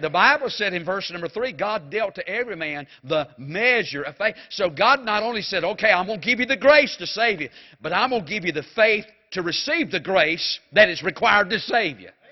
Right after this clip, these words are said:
No, we're without excuse, friend. There's nobody in here that can't believe. The problem is you won't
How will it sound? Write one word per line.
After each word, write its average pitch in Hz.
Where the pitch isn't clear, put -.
No, 220
we're 285
without 269
excuse, 294
friend. 233
There's 262
nobody 320
in 330
here 247
that 190
can't 294
believe. 247
The 190
problem 277
is 185
you 180
won't 185